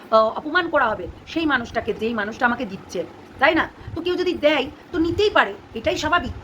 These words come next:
তাই নয় কি? তো যাই হোক বন্ধুরা, আজকে ভিডিওটা অনেক কিছু বলবো, কেননা সন্দীপকে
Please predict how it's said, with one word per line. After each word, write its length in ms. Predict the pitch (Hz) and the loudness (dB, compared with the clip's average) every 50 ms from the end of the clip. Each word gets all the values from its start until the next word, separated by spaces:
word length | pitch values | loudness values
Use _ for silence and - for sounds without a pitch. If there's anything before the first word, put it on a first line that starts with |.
| - - - - - | -16 -18 -18 -2 0
তাই 140 | 220 269 | 2 2
নয় 140 | 330 381 381 381 | 4 2 0 -2
কি? 160 | - 247 185 - - - - - - | -6 -10 -10 -10 -12 -16 -18 -6 -4
তো 80 | 311 | -2
যাই 200 | 247 285 269 311 | 4 4 4 4
হোক 80 | 370 285 | 2 0
বন্ধুরা, 280 | 311 320 311 320 320 311 | 0 0 2 2 2 2
আজকে 220 | 262 247 - 294 | 2 0 -2 -6
ভিডিওটা 320 | 220 247 233 247 254 277 | -8 -6 -6 -2 0 0
অনেক 240 | 269 - 220 226 254 - | 0 0 -2 -6 -4 -6
কিছু 160 | 311 294 320 | -4 -4 -2
বলবো, 300 | 254 277 269 240 277 320 311 - - - - | -2 -2 -2 0 -2 -2 -2 -4 -12 -10 0
কেননা 240 | - 240 247 269 285 | 2 2 2 2 0
সন্দীপকে 600 | - - - 320 330 381 381 381 - 277 247 - | -4 -2 0 2 2 2 0 0 0 -2 -2 -2